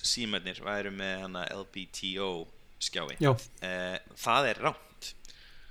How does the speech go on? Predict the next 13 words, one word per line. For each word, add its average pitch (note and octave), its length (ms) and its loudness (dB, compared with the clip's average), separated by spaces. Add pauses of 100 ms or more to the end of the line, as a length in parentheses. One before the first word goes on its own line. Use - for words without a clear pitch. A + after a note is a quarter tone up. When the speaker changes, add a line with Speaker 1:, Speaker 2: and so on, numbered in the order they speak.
Speaker 2:
Já. C3+ 160 4
Speaker 1:
Og G2 280 4
það G2+ 160 2
er G2+ 100 2
ekki C#3+ 260 0
rangt C3+ 280 0
sem G#2 120 -4
er, C#3 200 2
heldur G#2 340 0
var G#2+ 140 2
það F#2+ 240 2
rangt - 480 -4
hjá C3+ 160 2